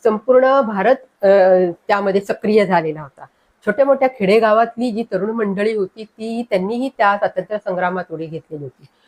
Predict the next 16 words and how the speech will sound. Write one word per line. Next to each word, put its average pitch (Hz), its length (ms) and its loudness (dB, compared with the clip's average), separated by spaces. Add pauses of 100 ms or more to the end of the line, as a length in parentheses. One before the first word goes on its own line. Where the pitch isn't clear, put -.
(180)
भूमिगत 208 320 2 (140)
चळवळ 180 240 4
चालू 165 280 -2
होती. 170 340 -10 (400)
पश्चिम 277 300 -4
महाराष्ट्रात 214 560 -2 (140)
क्रांतीसिंह 202 600 -2
नाना 202 200 0
पाटलांनी 202 640 -4 (340)
पत्री 269 220 -2
सरकार 202 360 -2 (560)
ही 269 80 -2
चळवळ 196 300 2
चालू 165 260 -2
केलेली 156 380 -8
होती 147 260 -18